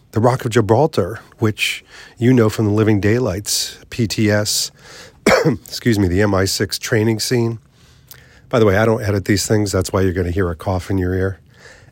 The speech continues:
And it's like you're sitting in front of me having breakfast or whatever. Yeah, this is how we roll. But <laughs>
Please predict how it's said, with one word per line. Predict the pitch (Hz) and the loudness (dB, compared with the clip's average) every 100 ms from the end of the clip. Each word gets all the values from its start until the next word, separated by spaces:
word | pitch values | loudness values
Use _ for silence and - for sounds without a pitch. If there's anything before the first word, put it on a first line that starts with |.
| - | -4
And | 127 131 127 | 0 2 2
it's | 120 143 | 2 2
like | 123 | 2
you're | 127 | 0
sitting | 107 131 135 | 2 2 2
in | 123 | 2
front | 135 131 | 0 2
of | |
me | 92 | 0
having | 92 98 95 | 0 -2 -2
breakfast | 113 110 90 - | -2 -4 -8 -6
or | 92 | -4
whatever. | 87 82 107 - _ | -4 -4 -8 -12 _
Yeah, | 165 127 - _ _ _ | -6 -6 -12 _ _ _
this | - | -16
is | - | -12
how | - 110 | -6 -4
we | 117 | -2
roll. | 87 85 _ - - - _ _ _ - | -4 -8 _ -20 -20 -20 _ _ _ 0
But | 156 147 - _ _ | 0 0 -8 _ _
<laughs> | _ _ | _ _